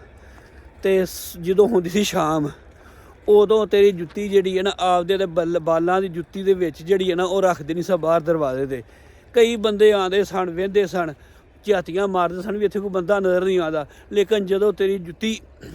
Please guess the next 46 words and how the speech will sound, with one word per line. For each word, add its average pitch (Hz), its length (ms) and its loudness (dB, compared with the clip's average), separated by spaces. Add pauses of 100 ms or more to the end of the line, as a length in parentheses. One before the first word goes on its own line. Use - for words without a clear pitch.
(120)
ਵਹਿੰਦੇ 202 320 4
ਸਨ 185 220 0
ਨਾ 202 180 0 (340)
ਬਾਹਰ 196 260 4
ਪਈ, 170 240 2 (420)
ਤੇ - 60 -14 (100)
ਉਦੋਂ 233 320 6
ਫਿਰ 214 240 2
ਪਿੱਛਾ 214 460 0
ਮੁੜ 180 200 0
ਜਾਂਦੇ 165 200 0
ਸਨ 143 240 -8
ਵੀ 185 240 -4
ਇੱਥੇ 202 200 0
ਕੋਈ 190 180 -6
ਮਰਦ 175 400 -2
ਹੈ 160 260 0
ਆ। 127 100 -6 (760)
ਤੇ 214 100 2
ਮੈਂ 202 340 0
ਤੇਰੀ 202 300 0
ਜੁੱਤੀ 170 380 -10
ਦੇ 214 100 0
ਸਹਾਰੇ 165 320 -2
ਹੀ 190 80 -2
ਤਿੰਨ 180 260 -4
ਸਾਲ 175 260 -2
ਜਿਹੜੇ 160 180 -8
ਨਾ 175 120 -2
ਕੱਢ 170 260 -4
ਲੈਣੇ।" 139 280 -8 (880)
ਤੇ 202 60 -8
ਉਹ 240 360 2
ਗੱਲ 208 240 -2
ਕਹਿਣ 220 200 -4
ਦਾ 233 80 -4
ਮਕਸਦ 208 400 -4
ਇਹ 214 140 0
ਆ 214 120 0 (460)
ਕਿ 226 120 2
ਬੰਦੇ 196 480 0
ਦੀ 226 140 -4
ਜੁੱਤੀ 220 380 -8
ਬੜੀ 196 280 2
ਹੁੰਦੀ 147 300 -4
ਹੈ। 120 60 -12